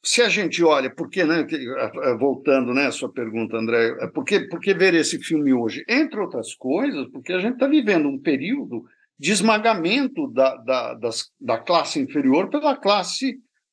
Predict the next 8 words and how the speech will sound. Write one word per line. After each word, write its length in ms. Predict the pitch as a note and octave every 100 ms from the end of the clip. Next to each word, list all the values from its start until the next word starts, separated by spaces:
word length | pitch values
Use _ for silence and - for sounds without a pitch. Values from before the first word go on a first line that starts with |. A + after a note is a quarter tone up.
| -
eh, 140 | D3+ C3+
rica, 440 | G3+ A#3 - F#2 _ _ _ _ _ _
né? 260 | A2+ C#3+ F3 _ _ _
E, 120 | C3+
e, 760 | C#3 C#3+ C3 C#3 C3 B2+ A#2+ G#2+ - _ _ _
e, 380 | - A#2+ A#2 B2+
e, 380 | C3 B2 G#2+ - _
e, 240 | - D#3